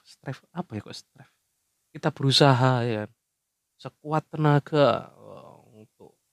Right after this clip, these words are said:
apapun itu kita lakukan, tetapi hasilnya itu kita pasrahkan kepada si pemberi rezeki, Allah Subhanahu wa Ta'ala. Kan seperti itu kalau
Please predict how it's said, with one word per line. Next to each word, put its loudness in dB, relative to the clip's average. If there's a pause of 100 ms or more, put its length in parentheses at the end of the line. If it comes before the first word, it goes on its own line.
(140)
apapun -6
itu -6
kita -10
lakukan, -4
tetapi -4 (320)
hasilnya -4
itu -10 (400)
kita -8
pasrahkan -14
kepada -12 (480)
si 2 (1400)
pemberi -2 (480)
rezeki, -8 (160)
Allah -4 (640)
Subhanahu -8
wa -2
Ta'ala. -8
Kan -6
seperti 2
itu -4
kalau -4